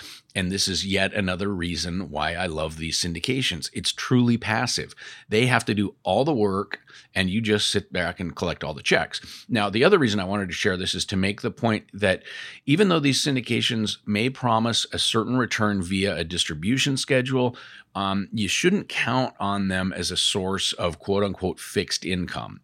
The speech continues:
at least not in my experience. This particular syndication has been fantastic about paying the quarterly dividends, but in my experience, this is the exception, not the rule. Um, the other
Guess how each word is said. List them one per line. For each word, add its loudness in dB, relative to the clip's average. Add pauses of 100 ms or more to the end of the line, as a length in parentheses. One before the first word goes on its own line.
at -2
least 0
not 0
in -6
my -4
experience. -8 (160)
This 2
particular -2
syndication 0
has -4
been -4
fantastic -4
about -4
paying -2 (340)
the -2
quarterly 0
dividends, 0 (180)
but -2
in -2
my 0
experience, 0
this -6
is -6
the -6
exception, -2
not -2
the -6
rule. -2 (720)
Um, -2
the 0
other 0